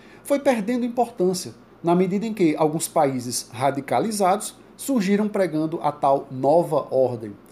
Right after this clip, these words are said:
que será caracterizada pelo autoritarismo e, no caso dos nazistas, de uma forte perseguição aos que eram considerados como uma raça inferior. É fundamental percebermos que alguns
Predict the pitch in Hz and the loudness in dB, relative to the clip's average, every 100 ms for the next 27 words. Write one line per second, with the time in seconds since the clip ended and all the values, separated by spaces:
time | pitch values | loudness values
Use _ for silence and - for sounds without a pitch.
0 | - - - 294 233 214 208 190 185 185 | -20 -10 -4 2 2 2 2 0 2 0
1 | 160 160 170 165 156 156 151 156 190 175 | 2 0 2 2 2 2 0 0 -2 0
2 | 190 156 170 - - - - - - 254 | -4 -6 -10 -16 -20 -20 -20 -8 -2 0
3 | 233 160 143 143 160 202 220 202 247 - | 2 2 2 0 -2 -2 -2 -2 -4 -6
4 | 320 - - 170 202 202 - 190 196 202 | -8 -10 -10 -2 0 0 0 2 2 0
5 | 180 185 185 175 175 156 156 170 - - | -6 -4 -4 -4 -4 -2 -4 -6 -16 -6
6 | - 185 - 190 170 165 170 165 170 147 | -2 0 0 2 4 2 -2 -4 -2 0
7 | 131 135 - 147 139 143 120 104 143 180 | 0 -2 -4 -6 -4 -6 -6 -4 -2 -2
8 | - 175 175 165 - 156 147 110 101 - | -2 -4 -4 -8 -6 -4 -4 -6 -10 -18
9 | - - - - - - - 370 392 359 | -20 -20 -20 -20 -20 -16 -6 -4 0 4
10 | 220 165 - 160 139 180 180 151 151 147 | 4 4 4 2 2 0 -2 0 0 -2
11 | 143 170 208 247 190 277 285 - - - | -6 -4 0 0 0 0 0 -2 -8 -12